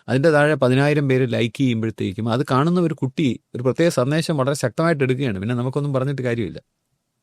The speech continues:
പിന്നെ എനിക്ക് തോന്നിയിട്ടുണ്ട്, നമുക്കൊരു കൊളോണിയൽ മൈൻഡ് സെറ്റ് അത് വളരെ ശക്തമാണ്. ഏ, എനിക്കിതിനൊരു വളരെ ലളിതമായ പരിഹാരമുണ്ട്. എങ്ങനെയാണ് നമ്മുടെ കുട്ടി പുറത്തോട്ട് പോകാതിരിക്കേണ്ടത്? നമുക്ക് പോണ്ടാന്ന് വയ്ക്കുക. ഇപ്പം ഞാൻ അത്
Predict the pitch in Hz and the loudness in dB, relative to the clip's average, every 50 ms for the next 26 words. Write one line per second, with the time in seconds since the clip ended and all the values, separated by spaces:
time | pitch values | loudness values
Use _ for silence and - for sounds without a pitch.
0 | _ _ - - - - - _ _ 143 151 156 156 180 214 196 170 160 139 135 | _ _ -20 -20 -20 -20 -20 _ _ -4 -2 2 2 4 6 6 6 6 4 2
1 | 131 127 120 127 135 165 156 170 139 131 - - 131 127 135 151 160 156 147 123 | 2 2 2 2 2 2 0 0 -2 -2 -2 0 2 4 4 6 4 4 4 2
2 | 107 95 - - - 87 90 95 98 90 - - - - _ - - _ _ _ | 0 0 -4 -8 -8 -6 -4 -4 -4 -6 -8 -12 -14 -14 _ -18 -18 _ _ _
3 | _ _ _ _ _ _ _ _ _ _ - 101 117 127 127 117 - - 123 117 | _ _ _ _ _ _ _ _ _ _ -6 -2 0 0 0 0 0 0 -2 0
4 | 95 147 127 120 135 127 - - - - - _ _ - 101 90 - - 98 90 | 2 0 0 0 0 -2 -4 -8 -18 -20 -20 _ _ -8 -8 -8 -4 -4 -4 -4
5 | 82 71 - - _ _ _ _ - 90 107 107 104 - 117 156 170 190 190 185 | -4 -6 -10 -16 _ _ _ _ -8 -4 -2 -2 0 0 2 2 4 4 4 4
6 | 185 185 165 170 160 147 139 - - 104 131 143 143 143 127 120 120 127 135 139 | 4 2 2 2 2 2 0 -2 -2 0 0 2 2 2 2 2 2 2 2 2
7 | 131 - 101 98 95 92 107 107 - 87 67 127 - _ _ _ _ _ _ - | 0 0 -2 -4 -4 -4 -4 -4 -4 -6 -10 -14 -18 _ _ _ _ _ _ 0
8 | 135 165 196 208 185 147 139 147 139 123 123 131 139 139 120 113 107 - 127 131 | 2 2 4 4 4 4 4 2 2 0 0 0 0 0 0 -2 -4 -6 -6 -4
9 | - 113 113 - 117 110 98 98 92 92 87 82 73 71 73 78 71 69 - - | -4 -4 -4 -2 -4 -4 -4 -4 -4 -4 -4 -4 -4 -8 -8 -10 -10 -10 -10 -14
10 | - - _ _ - 131 151 151 151 131 - 147 156 160 165 165 160 135 104 - | -16 -16 _ _ -6 -4 -2 0 0 2 4 4 6 6 6 6 6 4 2 0
11 | - - - - _ 95 101 120 110 113 120 123 123 120 - 98 113 117 131 131 | -2 -8 -10 -10 _ -6 -4 -2 0 0 0 0 -2 -4 -4 -4 -2 0 0 0
12 | - | -2